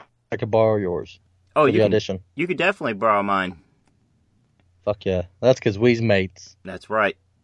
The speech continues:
Speaker 2: Um, I just gotta make sure I'm not auditioning at the same time as you.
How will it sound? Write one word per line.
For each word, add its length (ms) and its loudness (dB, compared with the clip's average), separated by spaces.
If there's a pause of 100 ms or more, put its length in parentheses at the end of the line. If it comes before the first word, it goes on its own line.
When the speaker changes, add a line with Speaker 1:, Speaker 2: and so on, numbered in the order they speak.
(460)
Speaker 2:
Um, 560 -4 (420)
I 100 -6
just 200 -10
gotta 140 2
make 180 -2
sure 200 -2
I'm 140 0
not 300 0 (180)
auditioning 680 -6
at 80 -8
the 80 -10
same 260 -10
time 240 -6
as 160 -14
you. 220 -6